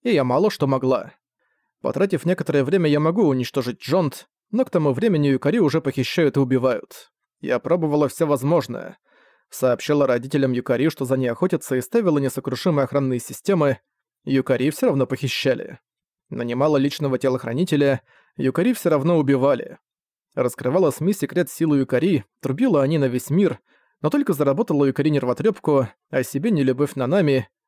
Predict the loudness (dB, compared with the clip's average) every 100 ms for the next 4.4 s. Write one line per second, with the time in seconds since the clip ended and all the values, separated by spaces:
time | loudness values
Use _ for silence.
0 | _ -4 -4 0 -2 -2 0 0 0 -2
1 | -4 -4 -4 -4 -4 -2 -2 0 0 0
2 | -8 _ _ _ _ -6 0 0 2 0
3 | 2 2 2 0 -2 -2 2 2 2 0
4 | 0 2 2 0